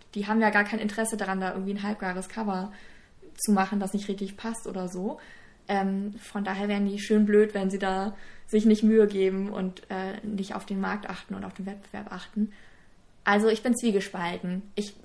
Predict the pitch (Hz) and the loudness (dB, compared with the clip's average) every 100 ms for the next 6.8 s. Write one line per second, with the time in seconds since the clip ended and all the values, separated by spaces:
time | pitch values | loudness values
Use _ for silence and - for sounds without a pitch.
0 | - - 240 254 - 233 247 262 - 220 | -20 -6 -2 -2 2 4 4 2 -2 0
1 | 226 226 208 220 269 269 277 285 294 349 | 2 2 2 0 0 -2 -4 -6 -10 -12
2 | - - _ _ - 214 214 220 208 208 | -16 -20 _ _ -4 0 2 4 2 2
3 | 208 - 220 - - 202 214 - - 190 | -2 -4 -6 -4 -4 -4 -4 -2 -2 -2
4 | - 190 185 196 202 220 - 196 190 - | -4 -4 -2 -2 -2 -4 -4 -6 -4 -8
5 | - - - 202 190 180 180 - 165 175 | -8 -10 -2 -2 0 -4 -4 -6 -4 -4
6 | 175 185 - 175 180 - 196 190 | -6 -8 -8 -6 -6 -6 -8 -8